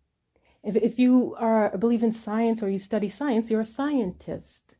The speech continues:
If you believe in chemistry and you're, uh, you're into alchemy and you practice these things, you are an alchemist. If you see race and view race and talk in terms of race, then you are racist,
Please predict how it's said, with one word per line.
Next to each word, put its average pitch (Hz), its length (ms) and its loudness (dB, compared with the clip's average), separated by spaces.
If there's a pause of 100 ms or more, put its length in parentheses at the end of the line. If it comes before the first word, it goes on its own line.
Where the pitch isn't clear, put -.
(460)
If 202 180 -2
you 226 140 4
believe 226 540 2
in 202 320 -2
chemistry 214 840 -2
and 196 220 -2
you're, 185 260 -2 (140)
uh, 180 560 -4 (160)
you're 180 540 0 (360)
into 208 320 -4
alchemy 214 680 -2 (500)
and 190 100 0
you 185 80 0
practice 277 460 -4
these 185 200 -4
things, 180 280 -2
you 262 200 4
are 262 120 2
an 262 140 -2
alchemist. 254 960 -2 (320)
If 208 180 0
you 277 340 4
see - 380 0
race 214 400 -2
and 214 140 0
view 262 200 2
race 196 360 0
and 196 160 -6
talk 277 400 -6
in 202 500 -2
terms 330 340 0
of 208 140 -2
race, 180 280 0
then 254 180 2
you 269 140 0
are 277 180 0
racist, - 1000 -6